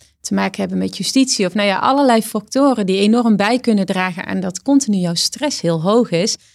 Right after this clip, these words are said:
Dat maakt dat je inderdaad niet in de stand komt van kunnen leren en ontwikkelen, maar continu aan het overleven bent. En hoe sensitief en responsief kan je dan naar jouw kinderen zijn? En dan kunnen jouw bedoelingen zo goed zijn en jouw liefde zo groot.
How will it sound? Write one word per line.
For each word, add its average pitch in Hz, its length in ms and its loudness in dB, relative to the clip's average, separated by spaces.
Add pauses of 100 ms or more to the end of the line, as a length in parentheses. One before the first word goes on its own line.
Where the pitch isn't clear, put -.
Dat 160 180 -10
maakt 214 260 0
dat 202 160 -2
je - 60 -6
inderdaad 185 260 -2
niet 240 200 4
in 190 100 -2
de 180 80 -2
stand 180 340 -4
komt 190 220 -4
van 185 180 -6
kunnen 196 240 0
leren 185 300 0
en 170 80 -2
ontwikkelen, 180 640 -2 (300)
maar 202 140 -12
continu 285 340 0
aan 165 60 -2
het 165 140 -4
overleven 190 560 0
bent. 170 280 -2
En 190 180 0
hoe 233 200 4
sensitief 226 680 0
en 190 80 -4
responsief 202 540 -2
kan 214 180 -4
je 202 100 -4
dan 185 160 -4
naar 170 140 -2
jouw 165 160 -2
kinderen 180 380 0
zijn? 208 320 0
En 151 80 -2 (340)
dan 196 120 -6
kunnen 202 220 2
jouw 190 200 2
bedoelingen 190 520 2
zo 202 220 4
goed 254 220 0
zijn 208 280 -2
en 190 80 -4
jouw 185 120 -2
liefde 202 300 -6
zo 208 200 -2
groot. 208 560 -2